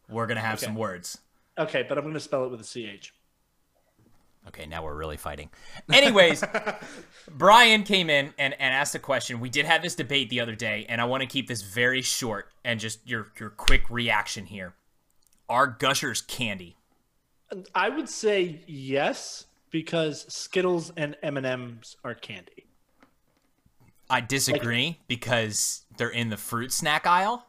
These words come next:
Speaker 2: Wait a minute. You're defining what somebody is, what something is by where it is in the grocery store?
Speaker 1: Do you find Gushers at checkout, Travis?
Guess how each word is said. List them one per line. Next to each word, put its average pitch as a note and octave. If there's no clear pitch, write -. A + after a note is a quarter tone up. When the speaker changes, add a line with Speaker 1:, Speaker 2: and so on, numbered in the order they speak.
Speaker 2:
Wait G3
a D#3+
minute. C3
You're G#3+
defining A3
what G3+
somebody F#3+
is, F#3+
what F#3
something G3
is E3+
by D#3
where D#3+
it E3+
is E3
in D#3+
the C#3
grocery D3
store? F#3+
Speaker 1:
Do A2+
you A2
find G#2+
Gushers G#2
at F#2
checkout, F#2+
Travis? F#2